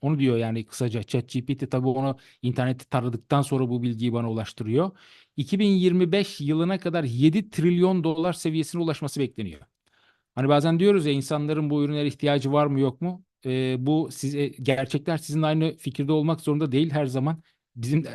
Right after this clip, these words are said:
bizimle aynı ol-, fikirde olmak zorunda değil. Bakın, e, iki bin yirmi bir yılı verileri, kişisel bakım, güzellik, yaşlanma karşıtı ürünler. Yani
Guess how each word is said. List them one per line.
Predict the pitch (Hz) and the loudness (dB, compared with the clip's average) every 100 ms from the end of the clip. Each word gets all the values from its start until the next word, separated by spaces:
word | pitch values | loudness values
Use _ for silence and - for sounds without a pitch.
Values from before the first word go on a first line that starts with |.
| 131 | -10
bizimle | 120 123 147 | -6 0 0
aynı | 139 147 147 | 2 2 0
ol-, | 156 135 | -2 -8
fikirde | - 131 139 143 | -12 -6 0 2
olmak | 143 147 - - | 2 0 -4 -6
zorunda | 135 143 139 | -2 -2 -2
değil. | 104 - _ _ _ _ _ - | -4 -6 _ _ _ _ _ 0
Bakın, | 165 143 101 _ _ _ _ _ 143 | 2 2 -2 _ _ _ _ _ 0
e, | 143 139 139 139 139 135 131 | 4 4 2 2 2 0 -2
iki | 151 - 208 | -8 0 2
bin | |
yirmi | 196 185 185 180 | 6 6 6 4
bir | 202 | 2
yılı | 180 151 139 | 2 2 4
verileri, | 135 135 151 202 - _ | 2 2 0 -2 -10 _
kişisel | - - 196 185 | -20 -2 0 2
bakım, | 165 165 156 | 0 -2 -4
güzellik, | 147 170 175 190 165 151 | 0 0 0 -2 -4 0
yaşlanma | 156 - 175 180 175 | 0 0 -4 -4 -2
karşıtı | 147 143 - | -4 -4 -4
ürünler. | 196 170 135 - _ _ - | 0 0 -2 -6 _ _ -6
Yani | 151 147 143 135 | -2 0 0 -4